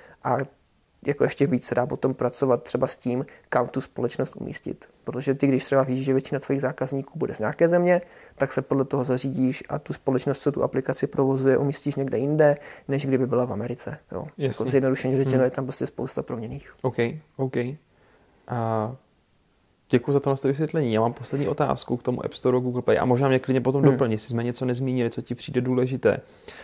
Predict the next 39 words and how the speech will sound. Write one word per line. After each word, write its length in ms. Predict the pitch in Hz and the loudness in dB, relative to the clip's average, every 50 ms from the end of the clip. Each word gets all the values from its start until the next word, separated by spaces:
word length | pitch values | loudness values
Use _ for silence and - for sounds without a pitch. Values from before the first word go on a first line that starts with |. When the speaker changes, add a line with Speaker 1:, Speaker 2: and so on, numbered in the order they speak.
| - - - - | -20 -20 -2 2
Speaker 2:
Ale 160 | 123 123 120 | 4 4 6
to 80 | - 135 | 8 8
je 40 | 127 | 6
ještě 180 | 127 - 143 | 6 4 0
častý 300 | 127 135 123 - - 143 | -2 -2 -4 0 0 0
fenomén 460 | 131 - 135 131 131 120 113 113 110 - | 2 4 4 4 6 6 6 4 4 2
a 80 | - 120 | -2 -2
to 120 | - 127 | 2 2
je 100 | 120 117 | 2 4
nějaká 320 | 120 107 110 117 - 123 | 4 2 0 2 0 2
virtuální 480 | 117 120 113 - - 117 107 117 123 123 | 2 2 2 2 2 2 4 4 2 2
měna. 380 | 123 123 120 113 101 - - - | 0 0 0 2 0 -2 -2 -2
Já 160 | - - - - - - - - | -4 -4 -4 -4 -8 -12 -12 -10
zdravím 360 | 117 117 110 107 113 120 110 | -6 0 2 2 2 2 2
do 80 | 107 - | 0 2
Blizzardu, 600 | - 107 113 127 131 135 139 139 147 147 147 147 - | 4 4 6 6 6 6 6 4 4 2 2 2 0
tam 200 | 113 117 117 117 | -2 -2 -2 -4
jsou 140 | - 127 | -4 -2
na 80 | 113 113 | -2 0
tohle 180 | 113 117 113 113 | 0 0 -2 -2
sto 140 | 113 - 123 | 0 0 0
machři. 420 | 110 110 - - - 143 139 147 - | 0 0 -2 0 0 0 0 0 -2
Si 80 | - 113 | -6 -8
myslím, 260 | 110 - - 120 113 | -8 -6 -4 -4 -2
že 120 | 113 113 - - - - - - - - - _ | -2 -4 -6 -10 -18 -20 -20 -20 -20 -20 -16 _
jejich 240 | - 113 120 120 120 | 0 2 2 4 6
Diablo 300 | 113 117 107 117 120 110 | 6 6 8 8 8 8
Immortal 360 | 110 120 117 110 - - 120 | 8 8 4 4 4 2 2
překonalo 480 | 117 - 131 117 - 120 113 104 120 117 | 2 2 -2 0 2 4 6 6 6 6
počet 300 | - 120 117 - 131 113 | 4 0 0 0 2 2
virtuálních 500 | 117 117 - - 120 117 113 117 120 120 | 2 2 4 4 4 6 6 4 2 2
měn 240 | 120 117 117 117 117 | 2 2 2 2 2
na 60 | 117 | 0
všech 300 | - - - 123 - - | 0 0 -2 -2 0 2
úrovních, 380 | 120 123 120 110 110 120 123 - | 6 6 6 6 6 2 0 -2
co 120 | - 113 | -4 -2
to 120 | 110 - 117 | 0 0 2
kdy 140 | 117 123 | 2 2
šlo. 320 | 117 - - 113 110 123 | 0 2 4 4 4 4